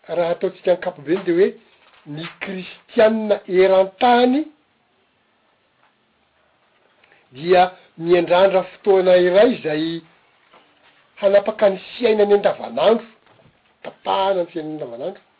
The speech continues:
Ka hasandratra tampoka any an-danitra izy miaraka amin'i Jesosy Kristy. Andrasan'ny olona izany.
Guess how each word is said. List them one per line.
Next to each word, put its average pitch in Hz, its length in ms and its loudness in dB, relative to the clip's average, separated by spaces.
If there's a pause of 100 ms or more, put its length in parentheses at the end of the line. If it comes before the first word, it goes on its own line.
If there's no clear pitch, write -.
(1900)
Ka 196 360 2 (280)
hasandratra 214 720 0 (100)
tampoka 277 540 0 (2750)
any 151 220 -6
an-danitra 202 480 -2
izy 156 120 -12
miaraka 160 400 -4
amin'i 165 200 -8
Jesosy - 340 -20
Kristy. 170 360 -20 (4000)
Andrasan'ny 156 480 -12
olona 185 220 -12
izany. 131 280 -14